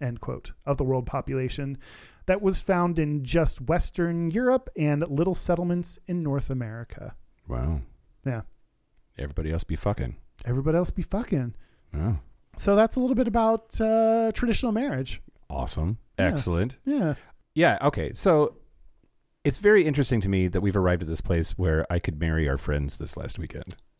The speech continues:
Speaker 1: That, yep.
Speaker 2: Like,
Speaker 1: Yeah. Yeah. Yeah.
Speaker 2: like,
Speaker 1: But you have to say you're from a church.
Speaker 2: Yeah. So I have to be, I had to be from a church, and there had to be witnesses, and I had to have them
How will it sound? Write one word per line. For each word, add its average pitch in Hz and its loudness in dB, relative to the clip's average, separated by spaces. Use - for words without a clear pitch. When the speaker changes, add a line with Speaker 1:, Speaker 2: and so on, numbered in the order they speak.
Speaker 1:
That, 156 2
yep. 208 -2
Speaker 2:
Like, 170 6
Speaker 1:
Yeah. 208 4
Yeah. 190 4
Yeah. 190 4
Speaker 2:
like, 90 2
Speaker 1:
But 247 4
you 247 6
have 269 4
to 233 2
say 220 4
you're 214 4
from 202 2
a 170 4
church. - 0
Speaker 2:
Yeah. 101 2
So 131 4
I 117 4
have 123 4
to 147 -4
be, 131 -6
I 101 4
had 95 2
to 117 -2
be 131 2
from 135 2
a 190 2
church, 123 0
and 85 0
there 95 2
had 98 2
to 113 0
be 143 2
witnesses, 110 0
and 98 2
I 104 4
had 107 2
to 113 2
have 104 2
them 107 2